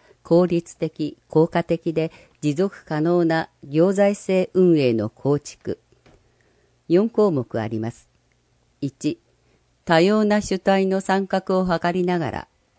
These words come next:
次期総合ビジョン、総合基本計画を二カ年で策定。政策推進課。二、生成エーアイの利活用推進と、行政手続きの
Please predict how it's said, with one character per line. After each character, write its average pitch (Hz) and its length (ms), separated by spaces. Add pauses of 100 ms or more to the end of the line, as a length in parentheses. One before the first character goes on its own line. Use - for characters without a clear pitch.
次 175 160
期 139 180
総 175 280
合 165 240
ビ 160 160
ジ 135 120
ョ 107 60
ン、 110 120 (400)
総 196 300
合 185 240
基 - 180
本 196 240
計 190 220
画 135 320
を 110 260
二 151 160
カ 208 140
年 143 280
で 85 140
策 - 320
定。 - 340 (640)
政 175 300
策 165 300
推 143 240
進 127 260
課。 - 240 (1120)
二、 156 180 (480)
生 190 300
成 190 400
エ 190 200
ー - 60
ア 185 140
イ 165 80
の 123 260 (220)
利 156 140
活 202 340
用 185 200
推 180 260
進 160 280
と、 151 300 (540)
行 160 160
政 190 360
手 175 120
続 170 260
き 143 140
の 123 240